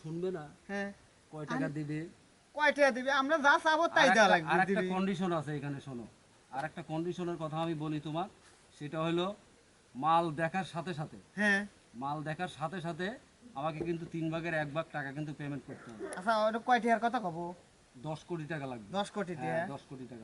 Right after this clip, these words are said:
Speaker 2: দশ কোটি
Speaker 1: লাগবে।
Speaker 2: টাকার তাহলে তিন কোটি টাকা আগে দেওয়া
Speaker 1: হ্যাঁ,
Speaker 2: লাগবে।
Speaker 1: আগে দিতে হবে। মানে
Speaker 2: তিন কোটি
Speaker 1: মাল
Speaker 2: টাকা?
Speaker 1: প্রথম অবস্থায় মাল দেখে যাবে,
Speaker 2: দেখা, হ্যাঁ।
Speaker 1: তিন কোটি টাকা পেমেন্ট করে যাবে।
Speaker 2: আচ্ছা।
Speaker 1: তারপরে মাল যখন ডেলিভারি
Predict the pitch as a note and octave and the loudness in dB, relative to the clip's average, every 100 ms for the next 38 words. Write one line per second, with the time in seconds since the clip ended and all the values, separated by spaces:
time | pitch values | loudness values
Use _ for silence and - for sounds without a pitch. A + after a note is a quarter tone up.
0 | F#3 A3 G#3+ A3 A#3 A#3 B3 A#3 A#3 G#3+ | 0 0 0 -6 -4 2 4 4 -4 0
1 | A#3 C4 - - B3+ A#3+ B3 A#3+ A#3+ C4 | 0 0 -8 -10 -4 -2 0 0 2 6
2 | C4+ A#3+ A3 A3+ A3 G3+ G3 G3+ F#3 E3 | 8 8 6 2 2 0 4 6 8 6
3 | C3 C3+ D3 D#3 D3 D#3 D3+ C#3+ B2 C3 | 4 -2 -6 -6 -4 -4 -4 -4 -4 -2
4 | E3 F#3 F#3+ F#3+ G3+ A3+ A#3+ A#3 G#3 G#3+ | 0 4 4 4 2 0 0 2 2 0
5 | G#3 - G3+ F#3 F#3 E3 F3 G3+ G3+ G3 | -2 -4 -2 2 2 0 0 2 2 2
6 | A3+ A#3 B3+ G3 F#3+ G3 F3+ G3 F3+ F#3 | 4 6 4 2 0 2 2 0 0 0
7 | F3 E3 F3 F#3 - D#3 C3 A#2+ G#2 - | -2 -2 0 0 0 -4 -4 -6 -10 -16
8 | _ - E3 F#3 F#3+ G3 F#3 F3+ F3 F3+ | _ 0 4 4 4 4 6 6 6 2
9 | G3+ F3+ F#3+ G#3 G#3+ | 2 2 2 4 2